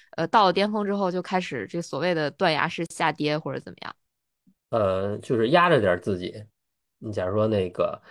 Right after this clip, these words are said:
Speaker 2: 就是感觉，哎，训练状态特别特别好，我能那个跑到多少多少，就是我可能比目标的配速，我那个跑着跑着都比他要快了，我就故意我不触及那个配速，我就压着点儿自己，能拖一天是一天，能拖一天是一天，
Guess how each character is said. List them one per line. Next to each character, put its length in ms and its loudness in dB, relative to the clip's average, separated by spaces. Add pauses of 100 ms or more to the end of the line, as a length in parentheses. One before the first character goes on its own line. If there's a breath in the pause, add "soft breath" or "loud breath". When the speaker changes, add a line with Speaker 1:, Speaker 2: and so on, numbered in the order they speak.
(220 soft breath)
Speaker 2:
就 120 -10
是 320 -6
感 160 -2
觉， 360 0
哎， 160 -4
训 160 -6
练 100 -2
状 160 -2
态 100 -2
特 160 -6
别 80 -2
特 120 -4
别 100 0
好， 340 -10
我 160 -6 (460)
能 240 -4
那 180 0
个 160 -2
跑 160 -2
到 140 2
多 140 0
少 100 0
多 160 2
少， 280 -6
就 140 -4
是 140 -4 (280)
我 140 -8
可 140 -6
能 140 0
比 120 -6
目 160 0
标 140 4
的 80 2
配 180 0
速， 300 -4
我 260 -2 (140)
那 80 -6
个 140 -6
跑 200 -6
着 60 -6
跑 160 -2
着 100 -4
都 140 0
比 100 -8
他 120 -2
要 100 4
快 240 0
了， 180 -8 (360 loud breath)
我 100 -2
就 80 0
故 180 -2
意 60 2
我 140 2
不 180 -2
触 180 -4
及 140 0
那 160 -4
个 60 -10
配 160 -6
速， 180 -8
我 100 -12
就 80 -8 (260)
压 220 0
着 60 0
点 140 0
儿 60 -4
自 180 -6
己， 180 -12 (640 soft breath)
能 180 -2
拖 180 4
一 120 2
天 240 0
是 180 -6
一 60 -4
天， 160 -6
能 120 -6
拖 200 2
一 40 0
天 200 -4
是 200 -6
一 60 -8
天， 220 -12